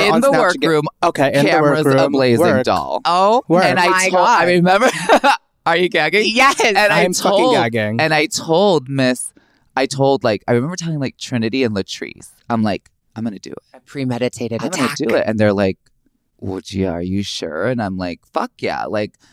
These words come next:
Speaker 1: I'm out loud and proud and trans, bitch. Like, we need to know." And I just thought me being the first trans woman openly on the show that this needs to be addressed, right? This should be talked about.
Speaker 3: Mm-hmm.
Speaker 2: Well, you stepped out of line. I'm sure they did not like that.
Speaker 1: And I said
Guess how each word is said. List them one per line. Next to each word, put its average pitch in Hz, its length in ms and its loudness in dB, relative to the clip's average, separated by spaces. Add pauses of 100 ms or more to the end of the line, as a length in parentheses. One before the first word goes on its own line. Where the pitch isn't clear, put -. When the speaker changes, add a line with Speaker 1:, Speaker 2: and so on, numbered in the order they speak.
(220)
Speaker 1:
I'm 147 260 -2
out 135 260 0
loud 123 240 0
and 120 100 -4
proud 135 220 -2
and 120 160 -4
trans, 139 480 -8
bitch. 113 300 -4
Like, 113 200 -2
we 120 180 -8
need 151 220 -4
to - 120 -12
know." 185 360 -4 (320)
And 170 220 0
I 165 160 0
just 202 280 -4
thought 127 240 2
me 131 180 -2
being 131 260 -4
the 131 120 -4
first - 680 -4
trans 104 720 -4 (180)
woman 104 520 0 (120)
openly 110 480 0
on 107 100 0
the 104 100 0
show 98 360 0
that 127 260 0 (540)
this - 320 -2
needs 214 240 -4
to 240 100 -8
be 202 140 -4
addressed, 160 580 -4
right? 110 360 -4
This 127 160 -2
should - 180 -6
be 165 100 -10
talked - 420 -4
about. 62 460 -2
Speaker 3:
Mm-hmm. 131 520 -8
Speaker 2:
Well, 123 120 -2
you 131 160 -2
stepped 139 240 -4
out 131 120 2
of 120 80 0
line. 120 280 0
I'm 117 140 -10
sure 131 180 -10
they 120 80 -8
did 104 160 -8
not 107 320 -2
like 92 240 -8
that. 104 340 -4
Speaker 1:
And 139 220 0
I 143 320 0
said 107 960 -4